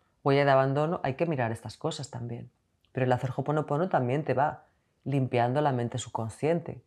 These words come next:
Hacerlo con constancia, que es la clave, ¿no? Porque también elevas la vibración, vas borrando esa programación negativa, invocas esa energía mana, nombre en hawaiano, energía divina, transmutando esas memorias dolorosas.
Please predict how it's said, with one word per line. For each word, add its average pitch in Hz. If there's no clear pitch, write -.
Hacerlo 131
con 190
constancia, 123
que 117
es -
la 123
clave, 107
¿no? -
Porque 120
también 117
elevas 120
la 120
vibración, 202
vas 127
borrando 120
esa 123
programación 117
negativa, 180
invocas 123
esa 127
energía 120
mana, 170
nombre 123
en 123
hawaiano, 135
energía 123
divina, 156
transmutando 123
esas 120
memorias 120
dolorosas. 113